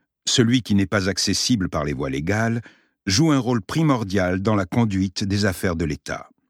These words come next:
Il doit servir autant à la prise de décision politique et stratégique qu'à la planification et à la conduite des opérations au niveau tactique, expliquait le livre blanc sur la défense et la sécurité nationale,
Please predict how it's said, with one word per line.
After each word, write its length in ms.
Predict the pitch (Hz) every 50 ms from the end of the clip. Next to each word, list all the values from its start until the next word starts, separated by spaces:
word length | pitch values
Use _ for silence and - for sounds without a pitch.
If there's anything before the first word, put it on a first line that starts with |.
| _ _ _ _ _ _ _ _ _ _ _ _ _ _ _ _ _ _ _ _ _ _ _ _
Il 160 | - 131 135
doit 160 | 135 156 143 139
servir 680 | - - 165 156 147 117 120 135 147 156 156 156 - _
autant 380 | - 160 170 - - 175 170 156
à 80 | 131 113
la 100 | 107 -
prise 300 | - - 135 151 120 90
de 100 | 113 104
décision 500 | 98 147 147 - - 139 107 113 107 87
politique 560 | - 143 143 135 117 - - - 139 - -
et 60 | 92
stratégique 840 | - - - 123 113 - - 85 76 78 110 143 - - - - - _ _ _ _ _ _ _ _ _
qu'à 100 | - 120
la 80 | 117 110
planification 1080 | - - 170 175 165 156 139 - 139 117 - 107 95 - - - - 78 69 67 - - _ _ _ _ _ -
et 100 | 110 117
à 60 | 113
la 100 | 113 110
conduite 600 | - - 143 147 135 101 113 117 127 - - 123
des 200 | 98 101 90 104
opérations 640 | 127 - 127 120 98 101 92 - - - 117 120 117
au 60 | 110
niveau 240 | 107 101 95 104 101
tactique, 680 | - 101 90 - - - - - - - _ - - _ _ _ _ _ _ _ _ _
expliquait 480 | - 95 - - - - 95 - - 110
le 120 | 92 82
livre 300 | 82 95 98 87 78 78
blanc 260 | 67 65 87 90 110 110
sur 180 | - - 82
la 100 | 80 78
défense 480 | 76 92 92 - - 92 98 107 - -
et 40 | 80
la 100 | 76 -
sécurité 500 | - - 87 - - 82 80 - - 80
nationale, 720 | 78 90 85 - - 73 65 67 65 67 71 80 82